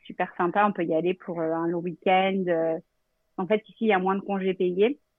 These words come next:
Mais du coup, on profite beaucoup plus des, il y a pas mal, il y a quasiment autant de jours de congés,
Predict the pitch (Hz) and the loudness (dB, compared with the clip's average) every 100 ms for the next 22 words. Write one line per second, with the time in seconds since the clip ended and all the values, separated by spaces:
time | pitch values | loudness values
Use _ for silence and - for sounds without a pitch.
0 | _ _ _ _ 240 214 185 196 - 240 | _ _ _ _ -2 -2 -2 -6 -4 -2
1 | 202 - 202 - 190 175 208 214 - 208 | -2 -4 -8 -6 -8 -4 -6 -6 -10 -10
2 | 208 196 180 170 185 - 226 240 214 214 | -8 -2 0 0 -2 -2 0 2 2 2
3 | 214 247 247 254 233 - 220 208 202 208 | 2 -2 -2 -4 -4 -4 -4 -2 -4 -4
4 | 190 190 202 202 214 220 | -4 -6 -6 0 0 0